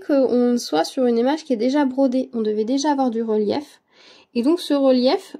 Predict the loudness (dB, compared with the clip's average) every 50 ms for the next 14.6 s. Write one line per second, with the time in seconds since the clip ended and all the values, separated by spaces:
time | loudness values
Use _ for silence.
0 | -4 -2 0 0 0 0 0 0 0 0 0 0 -2 -2 -2 -2 -2 -4 -6 -6
1 | -4 -6 -6 -6 -8 -8 -6 -4 -4 -4 -4 -6 -6 -6 -6 -6 -8 -10 -14 -14
2 | -14 -14 -12 -6 -4 -2 0 0 2 2 0 0 0 -2 -4 -4 -6 -8 -12 -16
3 | -20 -16 -12 -8 -6 -6 -6 -6 -8 -10 -8 -8 -8 -8 -10 -10 -10 -6 -6 -4
4 | -4 -6 -8 -12 _ _ -14 -12 -6 -4 -2 -2 -2 -2 -2 -2 -2 -2 -4 -6
5 | -8 -8 -6 -6 -8 -8 -16 _ -20 -20 -20 _ -10 -10 -6 0 2 2 2 2
6 | 0 -2 0 0 0 0 0 0 0 0 0 -2 -6 _ -6 -6 -6 -4 -2 0
7 | 0 0 0 0 -2 0 2 2 2 2 2 -2 -2 -4 -8 -14 -14 _ _ _
8 | -20 -20 -14 -6 -2 -2 -2 -2 -2 -6 -8 -12 -16 -16 -12 -6 -4 -2 -2 -2
9 | -4 -6 _ _ _ -8 -8 -4 0 0 0 0 0 -2 0 0 0 0 0 -2
10 | -2 -2 -2 0 0 0 0 0 -2 -2 -4 -6 -4 -4 -4 -4 -4 -4 -4 -2
11 | -2 -4 -4 -4 -6 -8 -6 -4 -6 -4 -4 -4 -6 -8 -10 -12 -10 -12 -12 -12
12 | -14 -20 -20 -20 _ -6 0 2 2 2 2 0 -2 -6 -6 -6 -6 -8 -6 -4
13 | -6 -6 -6 -6 -8 -8 -4 0 0 0 2 2 0 2 2 2 2 2 2 2
14 | 2 2 0 0 0 0 0 0 0 0 -2 -4